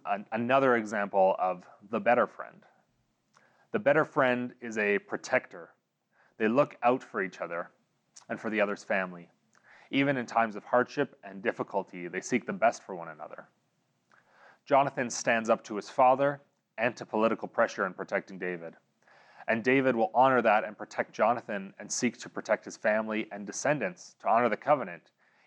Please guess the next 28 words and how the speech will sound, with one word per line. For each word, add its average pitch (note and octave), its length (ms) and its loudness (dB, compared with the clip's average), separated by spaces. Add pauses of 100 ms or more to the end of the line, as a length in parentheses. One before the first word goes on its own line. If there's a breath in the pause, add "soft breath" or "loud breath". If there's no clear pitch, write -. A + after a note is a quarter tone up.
even C3+ 240 0
if A#2 120 -4
it A2+ 40 -4
means G#2 600 -6
that G#2 140 0
his G#2 160 -12
claim A2 260 -4
to G2+ 80 -10
the G2 80 -8
throne F#2+ 320 -2
might F#2+ 180 -2
be G2 100 -6
less F#2 280 0
secure. - 500 -2 (1300 soft breath)
Right? B2+ 120 0
In C3 120 -6
the A#2+ 80 0
same E3 340 0
way, A2 320 0 (320 soft breath)
we B2 240 0
should A2 240 -6
seek - 380 -2
to A#2 100 -4
be A#2 220 -2
friends G2+ 420 -2
who - 120 -14
protect - 440 -4
others, E2 480 -4